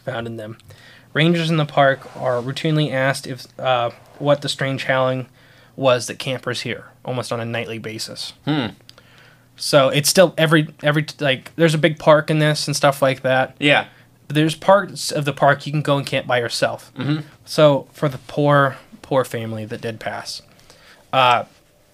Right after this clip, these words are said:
Speaker 1: uh, there are paper articles about it, and then it did get, it seems to be a cover-up.
Speaker 2: Like,
Speaker 1: Like,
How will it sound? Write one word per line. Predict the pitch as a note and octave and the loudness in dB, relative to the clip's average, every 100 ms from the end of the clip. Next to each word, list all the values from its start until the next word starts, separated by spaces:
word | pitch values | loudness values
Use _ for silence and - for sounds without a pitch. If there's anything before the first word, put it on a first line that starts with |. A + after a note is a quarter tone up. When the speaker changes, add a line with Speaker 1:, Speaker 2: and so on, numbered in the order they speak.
| _ | _
Speaker 1:
uh, | - - - | -8 -6 0
there | D#3+ E3+ | 6 8
are | F3 | 6
paper | D#3 C#3+ B2+ | 6 2 2
articles | A2+ A2+ A2+ A#2 A#2 | 0 0 -2 -4 -4
about | B2 A2+ A2+ | 0 0 0
it, | - | -4
and | B2 | -6
then | B2 | -6
it | A#2+ C3+ | -6 -6
did | C3+ C3+ A#2+ | -2 -2 -2
get, | A#2 - _ _ _ | -10 -12 _ _ _
it | D3+ | -6
seems | D3 - E3 C#3+ - | -4 -2 0 0 -2
to | A#2+ | -6
be | A#2+ | -6
a | A2+ | -4
cover-up. | A2 - A#2 A2 G#2+ | -4 -2 -2 -2 -2
Speaker 2:
Like, | A2+ A#2 | 0 2
Speaker 1:
Like, | A2+ | 0